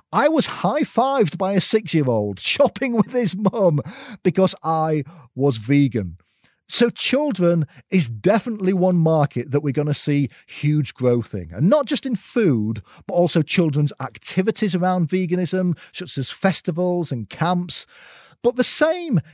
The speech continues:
it's also going to apply to the other end of the age spectrum, which brings us to prediction number four. More support and products aimed at vegans in care. Because more and more people going into care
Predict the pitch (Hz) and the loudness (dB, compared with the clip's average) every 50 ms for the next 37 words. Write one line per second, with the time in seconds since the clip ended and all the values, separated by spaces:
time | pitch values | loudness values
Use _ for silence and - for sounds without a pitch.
0 | - _ - 262 - - - _ 220 240 269 285 254 - 269 185 170 175 160 - | -8 _ -4 -4 -4 -6 -6 _ 4 4 4 4 4 0 0 2 4 2 2 2
1 | 165 151 - - - 139 123 123 123 131 156 165 - - _ _ - - 202 220 | 2 0 0 -2 -2 0 0 2 2 2 0 0 -2 -4 _ _ -6 -2 -2 -2
2 | 247 226 - _ - 156 143 147 180 - - 135 135 135 131 127 147 131 170 180 | -2 -4 -8 _ -2 0 2 2 0 0 0 -2 0 0 0 0 0 -2 -2 -4
3 | - - 175 240 311 - - - - - 139 131 - - - 120 104 85 78 - | -4 -2 0 0 0 -2 -6 -10 -6 -4 -6 -6 -6 -10 -8 -8 -8 -8 -10 -14
4 | _ _ _ _ _ - - - 277 233 - - 330 330 277 - 277 277 - - | _ _ _ _ _ -20 -10 -8 -8 -8 -4 -4 -2 -2 -2 -2 -2 -4 -4 -6
5 | - - - 269 294 240 160 160 208 254 277 214 - _ _ _ _ _ - 208 | -8 -4 -2 0 2 4 4 4 2 2 0 -2 -4 _ _ _ _ _ -2 0
6 | 208 240 175 - - 202 190 190 185 180 175 - - - 170 151 123 104 92 85 | 0 0 -2 0 0 2 2 2 2 2 0 0 2 2 2 2 2 0 -4 -8
7 | 82 82 _ _ _ _ _ _ _ _ _ _ _ _ 123 120 143 170 233 311 | -12 -16 _ _ _ _ _ _ _ _ _ _ _ _ -2 2 4 4 6 4
8 | 269 - - - - - - 226 180 165 180 170 - - - 175 165 - - 196 | 4 2 0 -2 -2 0 2 4 6 6 4 4 0 -4 -4 -4 -4 -2 0 0
9 | 175 131 123 131 - - - - - - - _ - - _ _ - 151 170 190 | 0 2 0 -2 -4 -8 -12 -10 -10 -10 -12 _ -20 -20 _ _ -2 0 2 2
10 | 208 208 180 147 185 - 120 - - 151 151 156 151 120 143 139 143 139 135 123 | 2 2 2 0 0 -4 -8 -6 0 0 2 2 2 0 -2 -2 -2 -2 -2 -4
11 | - - _ _ - 131 127 131 123 - - - 143 135 131 117 104 90 78 80 | -6 -10 _ _ -6 -6 -4 -4 -6 -8 -4 0 0 2 2 0 -2 -6 -10 -14
12 | - _ _ _ _ _ _ _ _ _ _ _ _ - 208 - 269 240 - 175 | -18 _ _ _ _ _ _ _ _ _ _ _ _ -4 0 2 2 0 4 4
13 | 175 180 208 262 311 339 330 294 269 269 269 247 - - 226 226 180 - - 170 | 4 6 6 6 4 4 2 0 2 2 2 2 0 -2 -4 -4 -2 -2 -2 -2
14 | 143 - - 160 170 180 180 175 175 156 - 151 - - - 151 139 127 110 107 | -2 2 2 4 4 4 4 2 0 -2 -4 -6 -6 -2 0 2 2 2 0 -2
15 | 107 101 | -4 -6